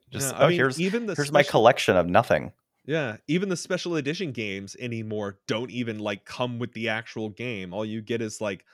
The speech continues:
Speaker 2: the stuff.
Speaker 1: Well, it depends. If it's P C even, yeah, that's the case. But, um, P S five and stuff, now you get physical games.
Speaker 2: I don't think the God of War did.
Speaker 1: Um, I don't know. I didn't get the God of War one.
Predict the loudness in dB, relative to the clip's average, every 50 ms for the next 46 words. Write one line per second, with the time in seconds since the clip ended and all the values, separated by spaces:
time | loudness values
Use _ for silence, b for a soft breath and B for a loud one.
0 | b b b b b -6 -6 -6 -4 -4 -6 -6 -4 -4 -4 -4 -4 -6 -12 -20
1 | -20 -20 _ _ _ _ _ _ _ _ B B B B B B 12 12 12 12
2 | 12 10 8 2 4 4 4 2 0 0 0 0 0 0 -6 -4 -2 0 0 0
3 | 2 2 2 2 2 0 -2 -2 0 2 2 4 2 0 0 -4 -10 -4 -2 0
4 | 0 0 0 -2 0 4 4 6 6 4 2 -2 -2 0 2 4 4 4 2 2
5 | -2 -6 -10 b b b b b b b b b b _ -10 -2 2 2 2 2
6 | 2 0 4 6 6 6 4 2 -4 -4 -2 -2 -4 -2 0 0 0 0 0 -2
7 | -2 -2 -2 -4 -6 -10 -10 -8 -8 -8 -8 -6 -6 -6 -6 -8 -10 -12 -14 _
8 | _ _ _ _ -20 _ -18 -14 -12 -12 -6 -4 -2 -2 -2 -4 -4 -6 -6 -6
9 | -4 -8 -6 -4 -2 0 0 -2 -2 -4 -4 -4 -2 -2 -4 -4 -6 -6 -6 -6
10 | -8 -12 -16 _ _ _ _ _ _ _ _ _ _ _ _ _ _ _ 0 2
11 | 4 6 6 6 6 4 2 -2 -2 0 2 4 4 4 6 6 6 4 4 2
12 | -2 -4 -2 0 0 0 0 0 0 0 0 0 2 0 -2 -2 -6